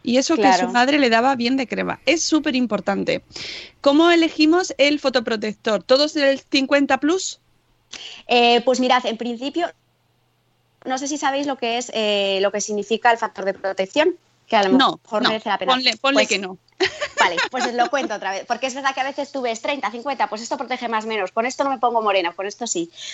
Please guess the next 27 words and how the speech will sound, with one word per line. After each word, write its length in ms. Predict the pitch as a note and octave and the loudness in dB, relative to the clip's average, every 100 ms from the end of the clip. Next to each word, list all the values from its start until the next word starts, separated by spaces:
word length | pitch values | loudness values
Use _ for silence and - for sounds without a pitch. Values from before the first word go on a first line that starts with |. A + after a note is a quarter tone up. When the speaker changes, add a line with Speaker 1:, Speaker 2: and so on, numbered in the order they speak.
| - | -4
Speaker 2:
Pues 160 | G#3 | -2
en 100 | G#3 | 0
realidad 420 | G3 G3 G3 A#3 D#4 - | 2 2 2 2 2 -2
es 100 | A#3 | -2
simplemente 500 | C4+ C4+ B3 A#3 A#3+ | -2 0 0 0 -2
un 120 | B3 | 0
número 220 | C#4+ G4 B4+ - - - | 0 0 -2 -8 -20 -2
que 60 | B3 | 2
lo 100 | A#3 | 4
que 80 | A#3+ | 4
hace 280 | B3 C4 A3+ | 2 2 0
es 100 | G#3+ | 0
multiplicar 760 | A3 G#3 A3 G#3+ A3 A3 F#3+ - | -2 -2 -2 0 2 2 2 0
el 200 | G#3 G3 | 0 2
tiempo 440 | B3 A#3 - F3+ | 2 2 0 -2
que 100 | G3+ | 0
podríamos 440 | G#3 G3+ A3+ A#3 | 0 2 2 -2
estar 260 | B3 A#3 A#3+ | -4 -2 -2
expuestos 480 | A#3+ - A#3+ A#3 A#3+ | -2 -2 -4 -2 0
al 120 | A#3+ | 0
sol 300 | A#3 F3+ D#3+ - _ _ | 0 -2 -2 -6 _ _
sin 360 | - - A3+ G#3 | -4 2 2 4
tener 440 | G#3+ A3 A3 A3+ | 4 6 6 6
rojeces 500 | B3 B3 G#3+ F#3+ F#3 | 4 4 2 2 -2
y 60 | G3 | -4
sin 180 | G#3 | -2
quemarnos 640 | G3 G3+ A#3 D#4 F#4+ - | 0 2 2 2 0 -2